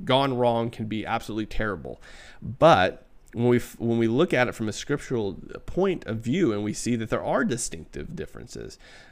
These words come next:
both in authority and ability and, and how we do things, um, the position of saying that God has made us distinctively different, this is why,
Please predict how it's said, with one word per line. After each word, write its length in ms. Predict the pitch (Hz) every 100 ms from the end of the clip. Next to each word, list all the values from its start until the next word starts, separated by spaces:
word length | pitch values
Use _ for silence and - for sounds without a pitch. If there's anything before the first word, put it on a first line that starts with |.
| -
both 220 | 123 113
in 100 | 107
authority 720 | 104 - 117 117 110 107 90
and 140 | 95
ability 680 | 95 - 120 117 113 107 104 87
and, 440 | 101 82 - -
and 640 | 95 85 104 87 82 71
how 300 | - - 117
we 240 | 120 117 117
do 260 | 113 123
things, 440 | 135 92 90 90 - - - -
um, 440 | - 113 110 104 139
the 160 | 101 123
position 440 | 131 151 175 160
of 100 | 127
saying 320 | - 120 117
that 160 | 110 95
God 280 | 120 139 143
has 300 | - 139 -
made 200 | 104 87
us 180 | 76 -
distinctively 600 | 104 101 104 95 98 95
different, 420 | 90 - 87 107
this 160 | 120
is 280 | 151 170 180
why, 440 | 117 107 101 104